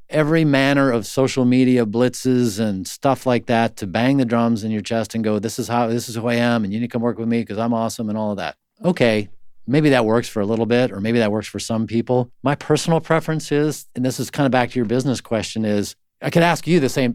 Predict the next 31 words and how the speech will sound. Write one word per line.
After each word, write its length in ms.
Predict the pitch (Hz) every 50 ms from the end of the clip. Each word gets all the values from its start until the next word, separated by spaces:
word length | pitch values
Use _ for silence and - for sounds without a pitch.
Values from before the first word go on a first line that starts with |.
| -
sort 200 | - - 170 147
of, 120 | 131 123 - -
sort 160 | - 175 160
of 60 | 131
as 60 | 120
a 60 | 120
backwards, 460 | 110 135 135 147 - - 127 117 101 -
backwards 480 | - 123 143 156 151 - 135 120 107
version 320 | - 135 165 180 135 120 107
of 80 | 98 92
that 200 | 104 101 104 -
is, 240 | 120 113 101 - - -
what's 320 | - 113 123 156 175 -
believable 680 | - 139 139 131 135 143 151 165 147 147 127 120 117 117
for 240 | 107 - - 117 117
you? 560 | 113 113 127 143 143 113 92 90 87 80 - _ _ _ _ _ _ _ -
First 240 | - 143 165 165 -
person 500 | - 151 147 - - 135 127 127 120 - - - - - - - -
telling 320 | - - 151 143 143 135 135
you 140 | 127 123 117
how 280 | 101 131 131 135 131
good 240 | 131 117 131 135 131
they 160 | 123 117 117
are 260 | 117 113 117 117 117
that 120 | 110 110 104
you 140 | 110 120 123
need 140 | 127 123
to 80 | 113 113
work 240 | 107 123 127 123 -
with 140 | 113 - -
them, 380 | 101 95 90 87 90 92 -